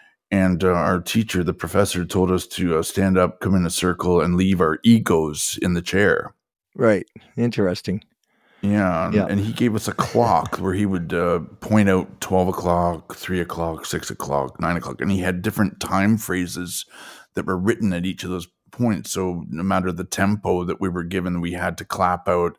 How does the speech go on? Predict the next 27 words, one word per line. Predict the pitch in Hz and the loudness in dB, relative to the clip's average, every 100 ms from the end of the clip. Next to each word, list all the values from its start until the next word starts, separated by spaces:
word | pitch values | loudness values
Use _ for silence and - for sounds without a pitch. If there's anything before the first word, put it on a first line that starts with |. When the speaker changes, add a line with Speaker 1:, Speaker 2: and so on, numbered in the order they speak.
| - | -6
Speaker 1:
and | 90 87 | -4 -4
he | 87 | -4
would | 92 82 | -4 -6
point | - 110 113 - | 0 0 0 -2
to | 92 | 0
us | 85 - 78 | 0 0 -4
and | 90 87 - - - - | -4 -6 -16 -20 -20 -2
give | 90 71 | -2 0
us, | - | -2
you | 92 | -2
know, | 71 80 - | 0 -4 0
one | 104 | 0
o'clock, | 87 - - - _ _ _ - | 0 -2 -6 -8 _ _ _ -4
two | 104 64 | -2 -2
o'clock, | - 50 50 - - | -6 -8 -8 -8 -8
nine | - 92 87 90 90 | 0 2 4 2 2
o'clock, | - - - - | -2 -6 -4 -2
Speaker 2:
Oh, | 147 | -2
neat. | 120 147 113 | 2 2 2
Speaker 1:
ten | - 90 | 0 -2
o'clock. | 85 - - - | -2 -6 -8 -6
Speaker 2:
Huh. | - 127 - - _ | 0 0 -2 -20 _
Speaker 1:
And, | 101 101 95 87 - - | 0 2 2 -2 -8 -8
uh, | - - | -6 0
I | 113 | 2
realized | 104 123 127 95 92 - - | 4 6 6 4 0 -2 -4
that | 90 - - | -4 -4 -14